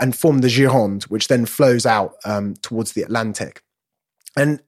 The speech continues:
those rivers then mark three separate zones where vines are grown. So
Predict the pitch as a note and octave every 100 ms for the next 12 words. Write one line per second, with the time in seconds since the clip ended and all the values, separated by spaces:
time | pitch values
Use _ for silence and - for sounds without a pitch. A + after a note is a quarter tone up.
0 | _ F3+ E3+ G3 F#3 D#3+ E3 D3 - C3
1 | C3 C#3 C3 - - - - - D#3+ D3+
2 | C#3 A2+ - - B2 F#2+ B2 A2+ G2+ F#2+
3 | G#2+ G2+ G2 F#2 - A#2+ A#2 G2+ G#2+ B2
4 | B2 D#3+ - - - - - D3 C#3